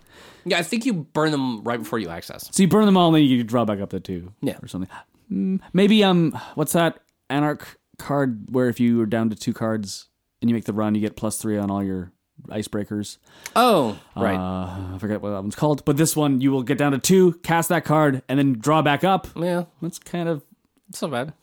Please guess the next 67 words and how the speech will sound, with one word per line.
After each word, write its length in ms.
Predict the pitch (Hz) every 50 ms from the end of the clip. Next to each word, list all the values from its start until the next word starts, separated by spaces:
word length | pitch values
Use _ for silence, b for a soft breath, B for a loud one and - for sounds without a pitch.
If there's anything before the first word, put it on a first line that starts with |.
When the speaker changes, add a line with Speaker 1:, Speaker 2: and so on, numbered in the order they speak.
| _ _ b b b b b
Speaker 2:
strange, 440 | - - - - 320 370 403 427 392
strange 380 | - - 349 370 427 403 269 285
consoles. 400 | 311 330 359 320 311 240 240 240
You 80 | 269
know, 80 | 294 294
they 100 | 285 285
hit, 100 | 294 349
Speaker 1:
It 80 | 202 226
is 380 | 247 247 233 190 - - 208 214
Speaker 2:
they 160 | - 277 277
hit 180 | 311 370 - -
Mars 480 | 220 220 226 240 254 262 262 220 160
and 140 | 151 127 117
the 40 | 117
consoles 400 | - 170 202 226 220 - 170 139
get, 200 | 123 104 90 -
like 260 | 98 92 87 - _ - _ -
Speaker 1:
Yeah. 340 | 160 147 135 123 117 117 113 b b b b b b b
Some 160 | - 175 196
of 80 | 233 233
them 180 | 220 208 185 170
are 180 | 160 143 127 - _ _ _ _ _ -
strange 380 | 139 - - 180 170 175 165 156
in 80 | 147 139
a 40 |
crazy 300 | 127 - 160 160 143 135
way, 140 | 127 123 123
like 180 | 120 120 117 120
Mon. 240 | 131 131 127 123 120
Some 180 | - 165 160
are 140 | 151 139 -
strange 260 | - 156 139 131 127
and 80 | 127 123
just, 220 | 127 123 117 - -
like, 120 | 123 113
kinda 120 | - 123 120
like, 160 | 117 113 - -
I'm 80 | 190
not 140 | 247 311 311
exact-, 320 | 277 185 185 180 - - 180
unless 240 | 180 202 226 -
I'm 100 | 214 190
playing 180 | - - 185 175
a 40 | 165
Faust 260 | - 175 165 156 -
deck, 160 | - 98 -
I 60 | -
don't 100 | 175 180
know 80 | 175 165
exactly 500 | 143 117 101 95 101 104 120 - - 131
what 200 | 117 110 107 -
to 80 | - 110
do 420 | - - - 107 107 107 107 104
with 280 | 98 82 73 67 - -
this. 280 | - - - - -
With 140 | - 131 -
Faust, 260 | - 190 220 226 175 170
I 120 | 156 151
think, 140 | 139 139 - -
I 80 | 151
think 180 | 127 151 139 123
you 60 | 127
totally 320 | 107 - - 143 127 123
run 140 | 113 110 101
this 100 | 98 98
over 160 | 107 90 90
Eubax. 540 | 92 95 95 78 - - 69 - - - -